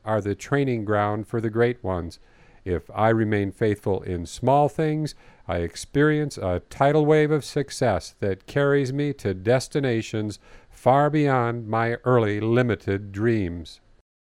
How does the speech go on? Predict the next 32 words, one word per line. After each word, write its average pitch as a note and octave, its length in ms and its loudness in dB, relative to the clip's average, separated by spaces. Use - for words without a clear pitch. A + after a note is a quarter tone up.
Semper D#3+ 360 0
Fidelis A#2 640 0
is G2+ 160 -2
one A2+ 220 -4
of G#2 60 -6
the G#2 160 -2
hardest A#2+ 420 -4
lessons A2+ 420 -4
you A#2 80 -4
will A2 140 -2
ever G2+ 200 -4
learn. G#2 420 -4
No F#2+ 160 0
matter F#2 460 0
where F#2 200 0
you E2+ 240 0
are, D3 400 2
who G#2 220 -4
you F#2+ 220 0
are F2 240 0
with, C#3 440 -2
or E2+ 240 -2
what B2+ 380 -2
you D#3 160 -4
do, G#2+ 400 0
you C#3 320 -2
must C3 440 -2
always C3 500 0
keep - 280 -6
the A#2+ 140 -4
faith. G#2 560 -2
The F#2 220 -4